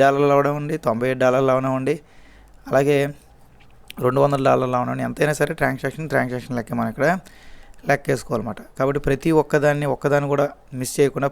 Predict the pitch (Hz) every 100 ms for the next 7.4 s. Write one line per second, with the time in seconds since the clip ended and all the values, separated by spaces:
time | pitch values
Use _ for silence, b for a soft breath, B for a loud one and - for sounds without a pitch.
0 | 120 123 147 143 131 123 127 131 123 127
1 | 143 147 151 131 135 131 127 127 123 131
2 | 151 160 131 123 131 131 143 - 123 -
3 | 143 127 123 - 131 139 B B B B
4 | B 131 127 123 117 123 120 120 135 143
5 | 139 139 135 123 - 120 123 123 123 143
6 | 170 - b b b b - 123 131 127
7 | 127 120 123 123